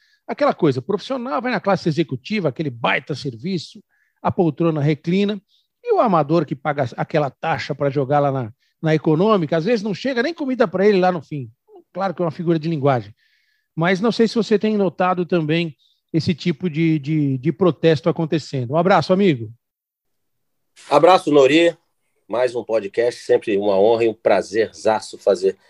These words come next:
Speaker 2: esse podcast com você. Abraço a todos os nossos ouvintes.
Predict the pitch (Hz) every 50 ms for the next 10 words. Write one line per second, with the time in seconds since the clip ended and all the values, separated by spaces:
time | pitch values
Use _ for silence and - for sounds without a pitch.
0 | _ _ _ _ _ _ _ _ _ _ _ - 101 - - - 107 101 90 -
1 | - 98 95 - - 98 90 95 90 - - 120 127 135 - 113 107 101 117 117
2 | - - 107 - - 117 110 104 - 110 107 104 - - - - - - _ -
3 | 120 113 104 95 123 135 151 147 - - -